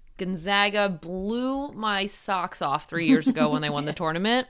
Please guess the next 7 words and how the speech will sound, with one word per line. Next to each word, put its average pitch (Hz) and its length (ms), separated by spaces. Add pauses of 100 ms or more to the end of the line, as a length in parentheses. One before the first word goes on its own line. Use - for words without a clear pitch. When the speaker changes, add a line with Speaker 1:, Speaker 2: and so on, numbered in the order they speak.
(420)
Speaker 1:
Very 190 400
excited 185 360
for 170 140
them. 160 340
They 180 140
have 180 340 (300)
also 175 580